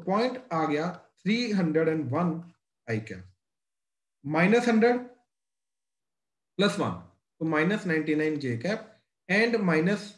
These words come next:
K cap। अब देखो, ये आ गया point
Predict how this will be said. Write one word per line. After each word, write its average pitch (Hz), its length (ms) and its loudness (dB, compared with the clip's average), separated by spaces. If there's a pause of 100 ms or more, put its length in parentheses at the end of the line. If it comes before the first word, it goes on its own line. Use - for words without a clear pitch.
(800)
K 127 120 -2
cap। 98 180 -14 (2250)
अब 170 80 2
देखो, 127 220 4 (120)
ये 185 180 2
आ 214 140 4
गया 170 220 2
point 180 280 0